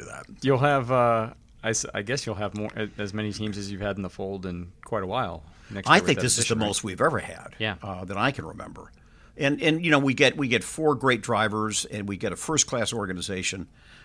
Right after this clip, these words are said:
Speaker 1: Um, and I'm very excited to see how it's gonna get sorted out.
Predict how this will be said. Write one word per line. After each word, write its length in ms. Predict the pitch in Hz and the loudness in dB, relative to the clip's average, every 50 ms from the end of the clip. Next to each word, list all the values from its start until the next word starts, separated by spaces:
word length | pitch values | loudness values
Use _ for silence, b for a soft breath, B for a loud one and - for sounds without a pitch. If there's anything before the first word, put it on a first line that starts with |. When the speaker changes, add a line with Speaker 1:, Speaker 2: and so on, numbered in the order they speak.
| B B - | B B -14
Speaker 1:
Um, 580 | - 101 101 98 98 98 95 92 92 95 95 - | -12 -10 -10 -10 -8 -8 -6 -4 -4 -6 -6 -6
and 300 | - 104 104 101 98 98 - - | -6 -6 -4 -4 -4 -4 -6 -2
I'm 180 | 117 135 156 143 | 0 0 2 4
very 180 | 120 120 110 95 | 4 2 2 2
excited 400 | - - 117 117 123 107 - - | 0 0 0 0 0 -2 -2 0
to 40 | - | 0
see 180 | - - 107 | 0 2 0
how 180 | 90 92 87 87 | -2 -4 -4 -4
it's 80 | 85 - | -6 -6
gonna 200 | - 110 92 87 | -6 -6 -6 -6
get 160 | - - - | -6 -4 -4
sorted 340 | - - 104 85 80 - - | -4 -4 -4 -8 -12 -12 -10
out. 200 | 85 92 - | -10 -10 -12